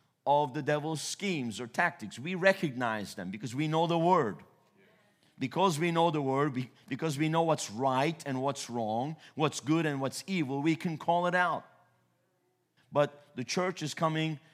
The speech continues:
into a place now, of course, you know, we're gonna be called bigots and racists and intolerant and, and all that kind of stuff because we are calling out the evil and the wickedness. So part of confronting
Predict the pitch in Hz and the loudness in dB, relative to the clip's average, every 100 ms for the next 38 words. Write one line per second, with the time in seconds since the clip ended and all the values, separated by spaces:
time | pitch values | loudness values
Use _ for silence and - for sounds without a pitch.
0 | _ 147 139 143 139 160 185 170 - 147 | _ -6 -2 -2 -2 0 0 0 0 2
1 | 139 - 151 156 143 - _ _ - 139 | 2 0 -2 -2 -4 -12 _ _ -4 -2
2 | 135 151 123 147 139 151 147 131 92 139 | 0 2 0 -2 -2 0 0 -2 -2 0
3 | 123 151 143 - 127 107 101 127 147 127 | 0 -2 -2 -6 -6 -6 -2 0 0 0
4 | - 147 139 - - - 123 123 156 143 | -2 -2 -2 -6 -8 -4 -4 -2 -2 -4
5 | - 147 143 139 143 143 - 113 101 - | 2 2 2 -2 -2 -4 -6 -8 -8 -12
6 | - - _ 127 123 165 165 147 - 147 | -20 -20 _ -4 0 2 4 2 2 -2
7 | 131 - - 175 151 - 135 - 135 135 | -2 -4 4 6 6 2 -6 -2 -2 -2
8 | 117 131 143 151 135 131 - 147 143 147 | -2 0 2 4 2 0 -2 -2 -2 -2
9 | 151 147 151 - - _ _ _ _ 139 | 2 4 2 -2 -16 _ _ _ _ -6
10 | 143 165 160 143 139 143 156 202 - 104 | -2 2 2 2 0 -2 0 0 0 -6
11 | 87 - - - _ _ _ _ _ _ | -8 -14 -16 -18 _ _ _ _ _ _
12 | _ _ _ _ _ _ - 139 117 - | _ _ _ _ _ _ -8 -4 -4 4
13 | 190 233 175 135 165 135 - 190 156 147 | 6 6 2 0 -4 -4 -2 0 2 -2